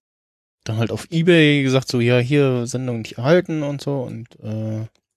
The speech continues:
die haben dann auch irgendwie, ich glaub, ein oder anderthalb Tag gebraucht, um dann drauf zu reagieren und schrieben dann, äh, ja, äh, ist wohl verloren gegangen auf dem Versandweg und, äh, jetzt also entweder nochmal eine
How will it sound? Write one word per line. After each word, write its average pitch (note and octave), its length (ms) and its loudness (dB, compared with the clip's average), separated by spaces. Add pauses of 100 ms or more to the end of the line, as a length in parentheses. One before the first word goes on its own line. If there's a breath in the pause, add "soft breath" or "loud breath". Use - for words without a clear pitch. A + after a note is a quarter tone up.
(1040 soft breath)
die A#2+ 60 -10
haben A#2 60 -6
dann A2 120 -4
auch - 120 -14
irgendwie, C3 280 -4
ich B2 80 -6
glaub, - 140 -8 (840)
ein B2 340 2
oder C#3 220 -4
anderthalb - 420 -4
Tag - 300 -4
gebraucht, C#3+ 460 0
um D3 120 -2
dann C#3+ 120 0
drauf C3+ 360 -2
zu - 200 -6
reagieren C3+ 540 4
und B2+ 340 -4
schrieben C3 240 -2
dann, A#2+ 640 0
äh, B2+ 280 4
ja, A#2 360 6
äh, A2+ 400 -4 (180)
ist - 320 -6
wohl A#2+ 400 4
verloren D3 440 4
gegangen C#3+ 400 4
auf B2 200 -2
dem - 80 -2
Versandweg B2+ 760 2
und, A2+ 500 -8
äh, A2 460 0 (1300 loud breath)
jetzt A#2 380 -2
also G#2+ 180 -4
entweder A2+ 360 -2
nochmal A2 480 -6
eine A2 180 -10